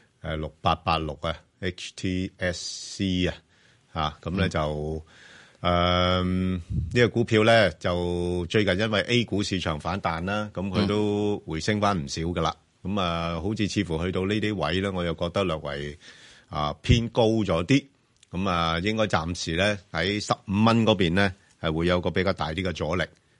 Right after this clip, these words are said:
Speaker 2: 嗯。
Speaker 1: 咁如果係短線嘅話呢，嚇，我會覺得可以，
Speaker 2: 嗯。
Speaker 1: 誒，趁高位呢，
Speaker 2: 嗯。
Speaker 1: 先，先沽咗先。
Speaker 2: 嗯。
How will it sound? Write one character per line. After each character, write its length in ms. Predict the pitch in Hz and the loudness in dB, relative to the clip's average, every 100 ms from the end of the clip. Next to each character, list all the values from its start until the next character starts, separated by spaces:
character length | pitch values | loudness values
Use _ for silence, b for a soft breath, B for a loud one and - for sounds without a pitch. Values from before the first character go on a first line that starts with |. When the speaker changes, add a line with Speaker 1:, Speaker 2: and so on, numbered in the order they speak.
| - | -6
Speaker 2:
嗯。 100 | 95 | 0
Speaker 1:
咁 100 | 95 | 0
如 80 | 82 | 2
果 160 | 98 | 2
係 400 | 101 82 80 78 80 b b b b b - - | 2 2 0 -4 -8 b b b b b -20 0
短 120 | 101 | 4
線 280 | 131 123 107 | 6 6 4
嘅 100 | 107 | 4
話 160 | 95 87 | 4 4
呢， 80 | 98 | 4
嚇， 280 | 92 101 - _ | 2 0 -6 _
我 140 | 78 95 | -2 0
會 80 | 95 | 2
覺 140 | 92 | 0
得 180 | 101 92 | 2 2
可 120 | 98 | 4
以， 540 | 92 90 90 87 90 87 | 2 2 0 0 -2 -4
Speaker 2:
嗯。 140 | 85 80 | -8 -8
Speaker 1:
誒， 40 | - | -4
趁 200 | 90 92 | -2 0
高 100 | 104 | 0
位 260 | 95 82 | 0 -2
呢， 140 | 92 87 _ | -2 -6 _
Speaker 2:
嗯。 120 | 120 107 | -2 0
Speaker 1:
先， 180 | 95 117 | 0 -2
先 240 | - 131 123 | 2 2 2
沽 180 | 123 110 | 2 2
咗 160 | 90 | 2
先。 220 | 87 98 - - | 2 0 -2 0
Speaker 2:
嗯。 220 | 123 | 0